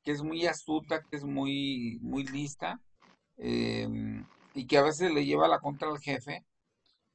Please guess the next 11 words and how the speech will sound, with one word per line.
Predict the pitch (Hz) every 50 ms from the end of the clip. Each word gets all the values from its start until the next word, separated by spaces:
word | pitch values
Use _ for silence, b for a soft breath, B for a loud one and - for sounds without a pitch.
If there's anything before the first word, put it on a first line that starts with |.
| _ _ _ _ _ _ - - - -
eh, | - 120 120 120 120 120 120 120 117 101 - - - -
pero | 139 131 127 127 -
con | - 143 139
el | 139 135 135
objetivo | 135 135 - 151 151 147 175 185 202 226 233
de | 220 196 151 143
que | - 147 135 131 127 123 123
las | 123 123 131 -
cosas | - 170 170 180 190 190
mejoren, | 180 143 139 - - 160 160 151 139 127
claro, | 120 123 110 113 - -